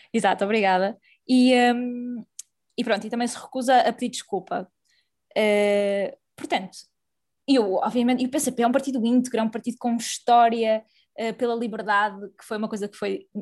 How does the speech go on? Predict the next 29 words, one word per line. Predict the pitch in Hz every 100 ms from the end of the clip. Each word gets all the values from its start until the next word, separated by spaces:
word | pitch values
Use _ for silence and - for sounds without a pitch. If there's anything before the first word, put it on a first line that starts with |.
| -
que | - 208 190 - - -
na | 214
convenção | 214 208 202 196 202
do | 196
mel | 208 202 185 185 _ _ _
foi | - 208
dito | 202 180 - -
que | 196 190 202
o | 185
P | 208
C | -
P | 208
era | 202
um |
partido | 196 220 196
não | 208
democrático, | 202 196 208 202 190 185 180 190 185 _ _ _
eh, | 220 208 208 -
e | 214
que, | - - 202 196 190 185 180
e | -
que | - - 190
não, | 214 - 202 180 _ - - - -
que | 202
não |
fez | 190 214
nada | 208 208
pela | 208 202 202
liberdade. | 196 180 180 196